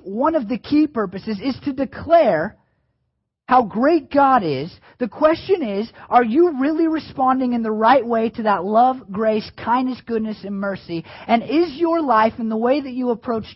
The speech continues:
church genuinely declaring to Satan and his minions that our God is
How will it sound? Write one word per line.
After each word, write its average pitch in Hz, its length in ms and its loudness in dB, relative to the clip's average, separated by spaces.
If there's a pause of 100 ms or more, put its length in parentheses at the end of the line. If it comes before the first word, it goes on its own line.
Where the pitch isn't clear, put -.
(140)
church 214 340 -4 (240)
genuinely 285 800 0
declaring 254 600 -2
to 208 120 -10 (140)
Satan 285 340 0
and 254 100 -2
his 220 160 -4
minions 196 640 -4 (300)
that 220 180 0
our 247 280 6
God 202 480 2
is 190 320 -2